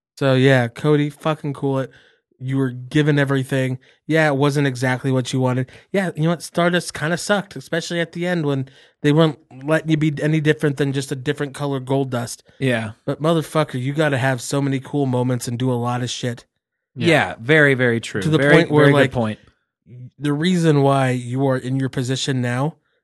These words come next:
Speaker 1: is 'cause of where you were. And you don't fucking <laughs> forget that.
Speaker 2: Yeah, that's very, very good point. Um, you know, but that being said, he,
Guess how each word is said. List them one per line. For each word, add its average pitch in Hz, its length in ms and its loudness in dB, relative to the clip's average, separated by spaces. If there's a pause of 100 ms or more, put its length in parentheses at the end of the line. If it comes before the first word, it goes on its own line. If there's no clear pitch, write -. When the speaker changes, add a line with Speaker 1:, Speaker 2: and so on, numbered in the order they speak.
Speaker 1:
is 123 140 -12
'cause 123 200 -6
of 117 140 -6
where 117 100 -2
you 113 220 -8
were. - 340 -16 (220)
And 101 340 -18 (100)
you 127 260 -16 (140)
don't 120 280 -6 (120)
fucking 117 360 -10
<laughs> - 0 -
forget - 260 -18 (260)
that. 139 60 -2
Speaker 2:
Yeah, 123 240 2 (160)
that's 139 380 -4 (120)
very, 139 300 0
very 127 240 0
good 110 180 -6
point. 107 380 -6 (400)
Um, 120 440 0
you 156 160 -4
know, 175 80 -6
but 165 140 4
that 220 140 6
being 269 200 2
said, 214 240 4
he, 220 560 -2